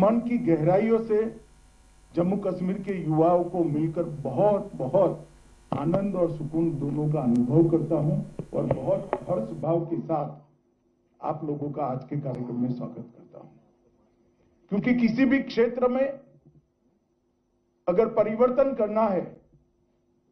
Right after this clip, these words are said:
कोई भी चीज बदलनी है,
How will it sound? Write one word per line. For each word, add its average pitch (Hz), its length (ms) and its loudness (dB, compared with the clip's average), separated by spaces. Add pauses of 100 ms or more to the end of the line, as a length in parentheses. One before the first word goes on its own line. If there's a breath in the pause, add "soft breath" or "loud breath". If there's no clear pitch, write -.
(1700)
कोई 247 180 8
भी 247 200 -2
चीज 226 340 -4
बदलनी 233 420 4
है, 165 200 2